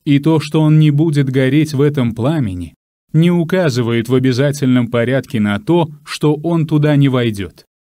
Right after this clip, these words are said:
Потому что гореть более узкое понятие, нежели войти. И отрицание более узкого понятия не предполагает отрицание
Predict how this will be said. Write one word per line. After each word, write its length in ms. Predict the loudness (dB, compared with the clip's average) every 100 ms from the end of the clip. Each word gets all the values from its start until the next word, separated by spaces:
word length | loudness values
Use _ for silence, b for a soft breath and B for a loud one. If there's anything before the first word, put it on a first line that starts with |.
| _ _ _ _
Потому 380 | -4 0 0 0
что 220 | 0 0
гореть 600 | 0 0 0 -2 -2 -10 -14 _
более 560 | -2 0 2 0 -2
узкое 540 | -2 -4 -4 -2 -2 -2
понятие, 760 | -2 -2 -4 -2 0 0 -2 -8 -2
нежели 480 | 0 2 2 2 2
войти. 560 | 2 0 -4 -10 -12 _ _ _ _ _ _
И 100 | -2
отрицание 840 | 0 -2 -4 -2 0 2 4 2
более 500 | 2 0 2 2 -2
узкого 560 | -2 -4 -4 -4 -4 -4
понятия 800 | -4 -4 -4 -2 0 2 2 -2 B 0
не 180 | 0
предполагает 920 | 2 -2 0 0 2 2 0 -2 -2 -4
отрицание 800 | -6 -6 -4 -4 0 2 2